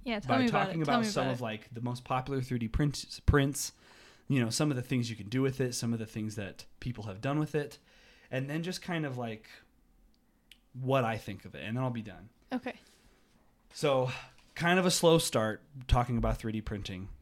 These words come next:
Speaker 2: um, but I thought it was important to kind of get into, like, how it came to be. So,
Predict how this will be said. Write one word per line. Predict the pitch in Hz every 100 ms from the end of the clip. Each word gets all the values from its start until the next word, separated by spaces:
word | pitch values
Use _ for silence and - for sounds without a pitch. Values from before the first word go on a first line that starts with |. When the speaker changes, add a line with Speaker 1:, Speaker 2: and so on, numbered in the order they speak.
| - -
Speaker 2:
um, | 113 107 104
but | 123
I | 120
thought | - 151
it | 139
was | 123
important | 120 117 101 107
to | -
kind | - 104
of | 98 98 - 120
get | 113
into, | 117 110 107 95
like, | 92 92 - -
how | - 113
it | 104
came | - 101
to | 101
be. | 95 87 110 _ - - - - _ _ _ _
So, | - - - 160 123 147